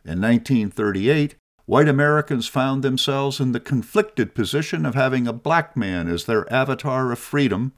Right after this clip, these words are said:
when Joe Louis knocked out Schmeling in the first round. Louis became a semi-beloved figure in American lore, but offstage there always lurked the search for a white man who could beat him.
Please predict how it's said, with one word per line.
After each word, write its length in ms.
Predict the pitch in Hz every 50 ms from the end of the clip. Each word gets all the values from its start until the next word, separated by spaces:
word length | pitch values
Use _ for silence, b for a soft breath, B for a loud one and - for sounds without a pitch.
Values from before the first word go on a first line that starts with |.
| b b b b b b b
when 260 | 95 90 87 82 80
Joe 260 | 76 - 120 135 147
Louis 460 | 135 131 147 156 147 151 147 - -
knocked 360 | - - 127 135 139 - - 135
out 180 | 131 135 127
Schmeling 680 | - - - - - 139 139 135 117 101 90 85 87
in 80 | 90 92
the 60 | 101 -
first 400 | - - 110 107 104 - - -
round. 520 | 101 98 90 82 78 73 71 71 - - - _ _ _ _ _ _ _ _ _ _ _ _
Louis 340 | - 104 135 - 147 123 - -
became 340 | - 101 - 131 117 113 110
a 60 | 104
semi-beloved 800 | - - 139 139 139 135 131 131 120 123 120 127 135 131 - 160
figure 420 | - - 160 160 147 131 107 95 92
in 80 | 90
American 540 | 85 85 90 95 92 87 90 87 - 87 85
lore, 400 | 85 92 92 87 82 76 71 - _ _ _ _ _ _ _ _ _ -
but 140 | 80 78
offstage 840 | 98 117 135 156 147 - - - - 147 147 147 147 147 135 - -
there 160 | 113 104 98
always 580 | 104 120 131 131 131 131 131 131 127 117 - -
lurked 300 | 110 123 131 123 - -
the 100 | 117 107
search 380 | - - 135 131 127 127 -
for 160 | - - 117
a 80 | 117 113
white 300 | 98 92 117 117 - -
man 240 | 113 120 117 120 123
who 80 | 120
could 200 | 113 - 123 90
beat 200 | 90 107 107 95
him. 180 | 85 73 64